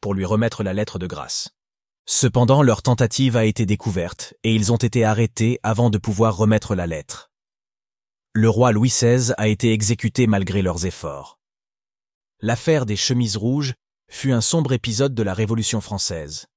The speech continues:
marqué par l'injustice et la terreur révolutionnaire. Cinquante-quatre individus, sans que leur culpabilité ait été formellement établie, furent jugés et condamnés à mort.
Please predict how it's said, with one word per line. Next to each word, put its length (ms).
marqué 380
par 220
l'injustice 840
et 80
la 100
terreur 440
révolutionnaire. 840
Cinquante-quatre 880
individus, 560
sans 320
que 120
leur 240
culpabilité 800
ait 40
été 240
formellement 580
établie, 540
furent 320
jugés 560
et 100
condamnés 460
à 40
mort. 460